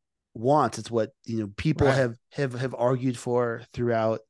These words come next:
Speaker 1: uh, you know, throughout history, right? Let's, let's return to this time when nobody had a, had to work, uh, and, you know, milk and honey came out of the earth and there was no war, right? Is that,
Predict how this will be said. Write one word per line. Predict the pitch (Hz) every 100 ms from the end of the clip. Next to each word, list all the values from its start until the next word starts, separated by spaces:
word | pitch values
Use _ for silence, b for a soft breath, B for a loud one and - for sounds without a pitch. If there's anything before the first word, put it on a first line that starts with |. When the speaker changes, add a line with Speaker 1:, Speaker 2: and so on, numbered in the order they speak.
| _ _ _ _ _ _ -
Speaker 1:
uh, | 110 107 104 101 - _ _
you | -
know, | 107
throughout | - 120 107
history, | 135 - 90 82
right? | 95 104
Let's, | 117 151
let's | 170 -
return | 170 - - 170 165 151 123 107 - _ _ _ _
to | -
this | 120 110
time | - 120 117 117 110
when | 107 104 104 107
nobody | 113 110 110
had | 107 110
a, | 104 101 _ -
had | - 143 135 -
to | 107
work, | 104 107 - - _ -
uh, | 104 101 110
and, | 107 110 104 101 - - _ _
you | 110
know, | 101 104
milk | 120 120 120 120
and | 110
honey | 113 110 107
came | 101 120 107
out | 110
of | 104
the | 104 95
earth | 123 117 - - _ b b b
and | 107
there | 110
was | 104
no | 107
war, | 101 101 131 - - - -
right? | 117
Is | 151 143
that, | 127 113